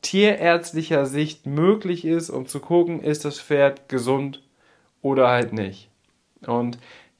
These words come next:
das ist natürlich auch, je nachdem, was für ein Budget man jetzt ansetzt beim Pferd,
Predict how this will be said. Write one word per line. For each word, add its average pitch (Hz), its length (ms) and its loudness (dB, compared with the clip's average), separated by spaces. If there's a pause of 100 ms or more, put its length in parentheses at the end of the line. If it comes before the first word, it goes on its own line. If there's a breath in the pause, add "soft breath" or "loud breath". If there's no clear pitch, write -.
(120)
das 156 200 4
ist 190 140 -6
natürlich 175 560 -4
auch, 202 600 4 (140)
je 147 160 -2
nachdem, 147 640 0
was 131 180 2
für 135 160 -2
ein 135 180 0
Budget 131 420 -2
man 170 180 -4
jetzt 165 240 -4
ansetzt 156 600 -2
beim 123 260 0
Pferd, 170 640 -2